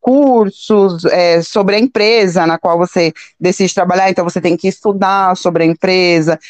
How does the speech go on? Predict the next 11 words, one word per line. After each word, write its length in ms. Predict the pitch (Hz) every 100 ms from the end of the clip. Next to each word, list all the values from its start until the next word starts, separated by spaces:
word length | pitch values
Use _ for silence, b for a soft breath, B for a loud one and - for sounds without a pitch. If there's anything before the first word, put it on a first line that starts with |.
| B 220
entender 840 | 180 190 180 175 170 180 190 180
sobre 280 | - 180 175
a 40 |
empresa, 840 | 175 - 190 190 185 175 170 170 170 B B 254 -
entender 540 | 214 226 226 214 214
sobre 260 | - 226 208
todas 680 | - 240 254 294 220 226 214
as 180 | 208 -
funções 680 | 214 214 - 214 202 196
da 100 | 185
empresa, 1000 | 190 196 202 190 185 175 165 175 160 175